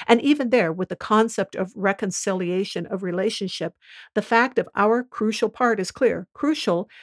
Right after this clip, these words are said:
because there is no reconciliation without two parties who desire to have relationship with each other. Is this something for us to be proud of or to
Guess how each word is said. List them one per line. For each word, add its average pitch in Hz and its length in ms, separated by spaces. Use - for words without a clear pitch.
because 226 540
there 214 240
is 285 260
no 277 220
reconciliation 196 960
without 208 360
two - 240
parties 220 560
who 220 140
desire 208 480
to 208 120
have 185 300
relationship 190 800
with 185 320
each - 320
other. 208 320
Is 202 260
this 190 240
something 196 460
for 185 160
us 175 160
to - 80
be 190 140
proud 175 360
of 269 240
or 165 120
to 175 140